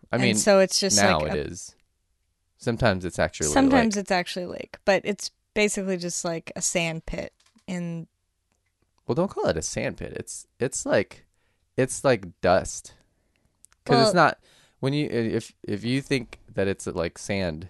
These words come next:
Speaker 1: you know, like a, like a normal
Speaker 2: Yeah, it's not like a beach.
Speaker 1: Yeah, it's not a beach at all. This is, like, really fine dust that gets everywhere. Like,
Speaker 2: Mm-hmm.
Speaker 1: think of it like,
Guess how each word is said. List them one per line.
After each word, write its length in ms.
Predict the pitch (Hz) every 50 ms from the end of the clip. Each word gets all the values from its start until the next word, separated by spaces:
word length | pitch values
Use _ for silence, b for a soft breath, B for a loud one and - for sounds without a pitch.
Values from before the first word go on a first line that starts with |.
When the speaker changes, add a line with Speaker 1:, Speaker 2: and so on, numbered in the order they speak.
| _ _ -
Speaker 1:
you 120 | - 101
know, 100 | 95 90 87
like 200 | 85 82 - -
a, 200 | 85 80 - - -
like 160 | - - -
a 60 | 87
normal 340 | 90 92 90 90 92 95 254
Speaker 2:
Yeah, 160 | 240 240 240
it's 160 | 233 180 185
not 180 | 285 285 277 254
like 140 | 240 220 -
a 40 | 196
beach. 560 | 175 170 160 165 170 - - - - - - _ _ -
Speaker 1:
Yeah, 200 | 117 120 98 -
it's 220 | - 87 - -
not 280 | 117 110 101 98 78 82
a 40 |
beach 240 | 85 87 90 82 - -
at 100 | - 82
all. 320 | 82 71 67 67 - _ _ -
This 200 | 98 - - -
is, 120 | 110 101
like, 200 | 113 107 90 82 -
really 360 | 92 90 95 107 110 107 104
fine 720 | 95 - _ - 95 92 95 98 95 98 98 95 95 95 95 - _ _ _ _ _ _ _ _ _ _ - - 92 - -
dust 560 | 107 95 90 82 - - - - - - - - _ _ -
that 140 | - 92 92
gets 360 | 90 104 95 87 - - - - -
everywhere. 640 | - 87 85 80 78 80 - - - 50 - - - _ _ _ - -
Like, 260 | 202 196 185 - -
Speaker 2:
Mm-hmm. 80 | 190
Speaker 1:
think 140 | 185 110 98 -
of 80 | 110 117
it 60 | 107
like, 340 | 104 101 92 90 - -